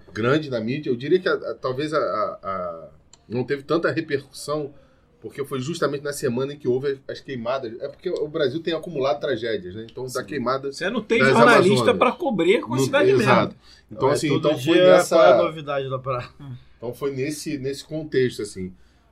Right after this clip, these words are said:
Speaker 1: Mas teve uma repercussão, é, ampla e tudo mais, mas a gente tem outros casos. Na Caixa,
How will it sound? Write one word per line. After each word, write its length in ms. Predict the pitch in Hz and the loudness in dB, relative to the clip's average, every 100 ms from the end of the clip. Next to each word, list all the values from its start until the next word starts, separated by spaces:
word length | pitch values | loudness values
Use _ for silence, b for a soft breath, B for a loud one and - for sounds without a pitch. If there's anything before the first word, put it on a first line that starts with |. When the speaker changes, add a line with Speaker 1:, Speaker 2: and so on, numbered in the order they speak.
| _ | _
Speaker 1:
Mas 540 | 87 95 98 101 139 - | -6 -4 -4 -6 -8 0
teve 340 | 123 139 127 | 2 2 -2
uma 220 | 117 113 | -8 -6
repercussão, 680 | 110 113 117 - 117 113 101 95 - | -6 -8 -8 -8 -8 -8 -8 -14 -18
é, 220 | 92 92 90 | -14 -10 -2
ampla 360 | 123 170 185 113 | 0 0 -2 -12
e 40 | |
tudo 180 | 117 113 | -16 -8
mais, 300 | 123 190 185 | -4 -2 -2
mas 180 | 196 185 | -4 -4
a 20 | |
gente 220 | 202 - | -8 -4
tem 80 | 214 | 0
outros 200 | 208 - | 0 0
casos. 320 | 208 156 104 | 2 2 2
Na 100 | 110 | -4
Caixa, 440 | - 131 139 123 | -4 -4 -4 -8